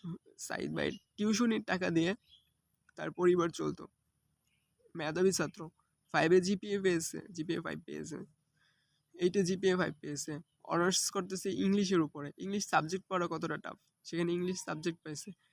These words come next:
তার টাকার, টিউশনের টাকায় তার বাবার সংসার চলে, আর তাকে মেরে ফেলা হয়েছে।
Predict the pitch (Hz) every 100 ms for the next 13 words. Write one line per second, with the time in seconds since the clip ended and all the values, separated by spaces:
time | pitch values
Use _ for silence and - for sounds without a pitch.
0 | _ _ _ _ - _ - _ - 170
1 | 185 196 190 190 220 240 247 339 - _
2 | - 220 202 233 226 226 226 220 226 202
3 | 175 156 165 180 175 170 170 - 147 165
4 | - _ _ _ _ _ _ _ _ _
5 | _ _ 160 170 160 170 180 170 180 180
6 | 147 147 - 143